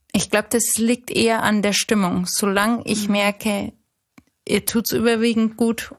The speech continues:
Speaker 1: und
Speaker 2: Mhm.
Speaker 1: mir,
Speaker 2: Mhm.
Speaker 1: solange werde ich's machen.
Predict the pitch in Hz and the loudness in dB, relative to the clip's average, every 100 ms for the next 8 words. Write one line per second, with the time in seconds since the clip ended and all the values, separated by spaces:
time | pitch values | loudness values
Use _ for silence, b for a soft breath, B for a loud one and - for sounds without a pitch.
0 | - 233 262 339 - - _ 220 185 170 | -2 2 4 2 -2 -6 _ 0 0 2
1 | 202 233 254 302 - - 202 202 220 233 | 2 4 4 2 0 -2 0 0 -2 -4
2 | b b b b _ _ _ _ _ _ | b b b b _ _ _ _ _ _
3 | _ _ _ - - 190 190 202 214 208 | _ _ _ -10 -2 0 2 2 0 0
4 | 175 - - | -4 -6 -12